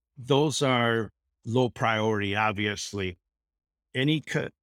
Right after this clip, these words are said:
command to the router, a router has no brains. It just, its job, if it has fifty megs coming in,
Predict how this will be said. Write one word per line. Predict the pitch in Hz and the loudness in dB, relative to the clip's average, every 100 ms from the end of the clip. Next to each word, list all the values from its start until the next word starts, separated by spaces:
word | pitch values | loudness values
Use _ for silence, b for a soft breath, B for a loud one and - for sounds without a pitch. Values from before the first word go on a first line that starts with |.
| _ _ - | _ _ -6
command | 127 127 131 127 | -2 0 -2 -4
to | - 120 | -4 -2
the | 107 | -2
router, | 107 120 123 107 104 101 - _ _ _ _ _ _ _ | 0 2 2 0 -2 -6 -10 _ _ _ _ _ _ _
a | 123 | -6
router | 120 127 139 131 131 131 120 _ | 0 0 2 0 0 -2 -4 _
has | 110 117 104 | -4 -4 -2
no | 117 120 113 | 0 0 0
brains. | 107 110 101 95 92 - - | -2 -2 -2 -4 -6 -10 -8
It | 123 123 | -2 -2
just, | 113 131 117 - - _ _ _ | 2 0 0 -8 -14 _ _ _
its | 123 - | -8 -8
job, | - 117 120 131 143 _ _ _ _ _ - | -2 0 2 2 -2 _ _ _ _ _ -8
if | 101 | -2
it | 113 110 | 0 2
has | 131 127 | 0 0
fifty | - 139 120 127 120 | -2 -2 -2 -2 0
megs | 120 123 127 - | 0 -2 -4 -8
coming | - 135 135 | -2 0 0
in, | 135 135 | 0 -2